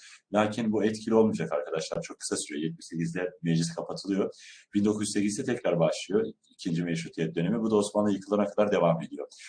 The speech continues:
Meşrutiyet aslında meşruti monarşi diye geçer. Yani burada meclis vardır, halkın seçtiği temsilciler,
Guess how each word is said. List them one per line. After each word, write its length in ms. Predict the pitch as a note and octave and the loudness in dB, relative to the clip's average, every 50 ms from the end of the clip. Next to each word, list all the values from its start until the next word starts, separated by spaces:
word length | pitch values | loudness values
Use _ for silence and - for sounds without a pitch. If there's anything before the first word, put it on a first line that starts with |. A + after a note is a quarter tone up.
| - - - - | -18 -16 -8 -2
Meşrutiyet 560 | G#2+ A#2+ B2+ B2+ - D3+ C#3+ D3 D#3+ E3+ E3+ | 0 0 0 2 2 0 0 2 2 4 6
aslında 280 | D#3+ D3 - - D3 C3 | 6 4 6 4 2 4
meşruti 500 | B2+ B2 B2 - - C#3+ C#3 C#3+ - C#3 | 4 2 2 2 0 0 -2 0 0 0
monarşi 540 | B2+ A#2 A2 A2 A2 A2 G#2+ A2 - - F#2+ | 2 4 4 6 6 6 6 4 0 -2 0
diye 180 | F#2+ F2+ E2 | 2 2 4
geçer. 360 | D#2+ D#2 D2+ - - E2 E2 E2 | 2 0 -2 -2 2 2 4 4
Yani 200 | G2+ G#2+ A#2 A#2 A#2+ | 4 4 4 2 2
burada 320 | C3+ C3+ - A2 A2 A2 - - - _ _ _ - | 0 2 4 4 2 2 0 -4 -16 _ _ _ -12
meclis 520 | F2 F2+ G2 G2+ G2+ F#2+ G#2 B2+ - - B2 | -2 2 4 4 4 4 2 0 0 4 8
vardır, 300 | A#2+ A#2 A#2 A2+ A#2+ A2+ - | 10 10 10 8 4 0 6
halkın 420 | G#2 G2+ G2+ G2+ - G#2 - - | 6 8 8 6 2 -4 -4 -2
seçtiği 280 | G2+ G2 - - G2+ G2 | -2 -2 -2 -2 -6 -2
temsilciler, 560 | - G2 F#2+ F#2+ - F#2+ F2+ F2 G#2 G#2+ | 0 0 0 0 -2 -4 0 4 4 4